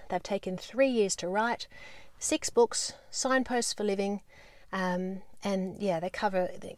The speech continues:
expanse of clinical areas that, um, I'm just, I'm so relieved to have them written. That's great.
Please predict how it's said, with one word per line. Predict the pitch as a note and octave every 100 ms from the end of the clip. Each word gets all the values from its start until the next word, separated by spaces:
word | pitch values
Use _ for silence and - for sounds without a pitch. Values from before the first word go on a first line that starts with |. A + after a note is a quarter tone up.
| -
expanse | G#3 - - B3 B3
of | A3
clinical | - G#3+ G#3+ F#3
areas | E3+ F#3 F#3+ F#3+ F#3+ - - - - -
that, | F#3+ F#3 - - - - - -
um, | F3+ F3+ F3 F3 F3 E3+ - - - - - - - - -
I'm | G3+ A3
just, | F#3+ - - - - - - -
I'm | A3
so | D#4 C4
relieved | G#3 G#3 G#3+
to | G#3
have | G3
them | G3+ A3
written. | - A3+ F#3+ -
That's | A3+ G#3+ -
great. | A3+ A3+ -